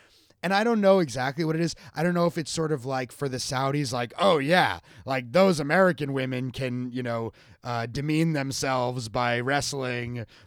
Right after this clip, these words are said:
but, you know, not anybody more like us," or if it's more like, "Yes, this is fucking American women who are so free and unencumbered that they could,"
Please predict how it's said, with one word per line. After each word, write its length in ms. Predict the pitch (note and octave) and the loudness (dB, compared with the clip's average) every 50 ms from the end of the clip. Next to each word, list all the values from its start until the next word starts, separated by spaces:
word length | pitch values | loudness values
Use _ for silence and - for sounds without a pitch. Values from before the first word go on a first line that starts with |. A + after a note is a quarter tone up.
| _ | _
but, 220 | - C#3+ C3+ A#2+ - | -6 -4 -4 -4 -6
you 80 | A#2+ | -6
know, 160 | A#2+ A#2+ A2 A2+ | -6 -4 -4 -2
not 240 | A#2+ C#3+ D3+ D3 | 0 0 0 0
anybody 580 | C#3+ C#3 C#3+ C#3 B2 C3 B2+ B2+ C3 C3 C3 B2+ A#2 A2 A2+ A#2+ A2 - _ _ _ _ _ _ _ - C3 - B2+ B2 - _ - - - - _ | 0 -2 -4 -4 -2 -2 -2 -2 -2 -4 -6 -6 -8 -10 -12 -14 -14 -14 _ _ _ _ _ _ _ -20 -20 -20 -20 -20 -20 _ -20 -20 -20 -20 _
more 320 | B2 C3+ C#3 C#3 C#3 C3+ C3+ | -8 -6 -4 -2 -2 -2 -4
like 260 | B2+ A#2 A2+ A#2+ A#2 | -4 -6 -6 -6 -2
us," 480 | F3+ G3+ G#3 G#3 G#3 - - - - - - - - - _ | 0 2 2 2 0 -2 -4 -10 -12 -12 -14 -20 -20 -18 _
or 320 | - F#3 F3+ F#3 F#3 F#3 F3+ | 2 4 6 6 6 6 4
if 160 | E3 - - | 2 0 -2
it's 240 | D#3 D3 - - - | -4 -2 -2 -4 -4
more 420 | D3+ D3 D3+ D3+ D#3 D#3 D3+ D3+ | -2 2 4 4 6 6 6 4
like, 320 | D3 C#3+ C3 B2 A#2 A2+ - - - - | 4 4 2 0 0 -2 -8 -14 -20 -12
"Yes, 460 | - A#2 D#3 D#3 C3+ - - - - A2+ | -6 -2 0 0 0 0 -2 -6 -8 -4
this 280 | A#2 C#3+ D#3 C#3+ - | -2 -2 0 0 -2
is 300 | D3+ C#3+ C#3 C3 A#2+ G#2+ | -4 -4 -6 -6 -8 -10
fucking 460 | - - - B2+ B2+ A#2 - A#2+ A2+ A2 | -12 -12 -10 -8 -8 -8 -8 -10 -10 -8
American 640 | G2+ A#2+ C#3+ E3+ G3+ G#3 F#3+ E3+ D3 A#2+ D3 C#3 | -6 0 6 8 8 8 8 6 2 0 -2 -2
women 460 | C#3 C3+ C3+ C3 B2+ A#2+ A2+ A2 G2+ - - - - - | 0 -2 -2 -2 -4 -4 -4 -6 -8 -10 -14 -20 -6 0
who 160 | E3 E3+ D#3 | 2 2 4
are 120 | C#3 C3+ | 2 2
so 320 | C#3 - - D#3+ C#3+ C#3+ C#3+ | 0 -2 0 0 0 0 0
free 540 | - - - C#3 D3 D#3+ D#3 D3 C#3+ C#3 | -2 -6 -8 -2 0 2 2 4 4 2
and 100 | C3+ C3 C3 | 2 0 0
unencumbered 640 | B2+ C3+ C3 C3 B2 A#2+ C3 C3 C3 B2 B2+ B2+ B2 | 0 -2 -2 -4 -4 -4 -4 -2 -2 -2 -2 -2 -2
that 120 | B2 A#2 | -4 -4
they 100 | A#2 A#2+ | -4 -4
could," 200 | A#2 B2+ B2 B2 | -6 -6 -10 -12